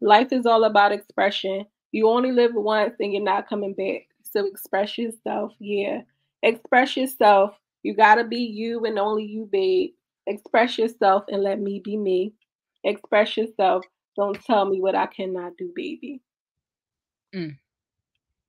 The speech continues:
Speaker 1: So, express yourself and get some understanding. <laughs>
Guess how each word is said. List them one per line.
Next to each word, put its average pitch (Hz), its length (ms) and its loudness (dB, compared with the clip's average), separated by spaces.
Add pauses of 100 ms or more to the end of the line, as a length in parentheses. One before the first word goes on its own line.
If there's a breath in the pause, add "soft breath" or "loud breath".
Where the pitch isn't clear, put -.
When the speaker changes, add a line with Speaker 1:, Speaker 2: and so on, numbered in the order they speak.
(880)
Speaker 1:
So, 233 420 -2 (960)
express 208 540 -6
yourself 214 520 -6
and 185 100 -6
get 185 180 -8
some 190 120 -10
understanding. 175 800 -14 (180)
<laughs> - 1200 -6